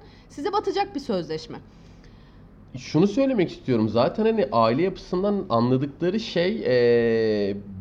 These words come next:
Speaker 1: Kadının sesi
Speaker 2: biraz
Speaker 1: çıkmasın.
Speaker 2: Ha, şu-, şöyle Giresun, e, müftülüğü, yanlış hatırlamıyorsam bir, e, fetva gibi bir şey yayınladı.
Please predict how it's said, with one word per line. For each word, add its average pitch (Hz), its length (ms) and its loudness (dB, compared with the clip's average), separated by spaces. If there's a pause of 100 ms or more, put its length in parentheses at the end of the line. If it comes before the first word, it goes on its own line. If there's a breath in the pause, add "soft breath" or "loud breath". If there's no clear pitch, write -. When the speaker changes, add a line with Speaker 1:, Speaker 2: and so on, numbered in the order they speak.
(180)
Speaker 1:
Kadının - 340 2
sesi - 200 0
Speaker 2:
biraz 175 180 4
Speaker 1:
çıkmasın. 190 560 -4
Speaker 2:
Ha, 185 140 4
şu-, - 320 -8
şöyle 185 300 0
Giresun, 147 640 0
e, 110 200 4
müftülüğü, 131 460 2
yanlış 139 280 2
hatırlamıyorsam 147 720 0
bir, 160 160 0 (260 loud breath)
e, 117 80 0
fetva 139 320 2
gibi 170 180 -4
bir 160 60 -6
şey 185 200 -2
yayınladı. 131 640 0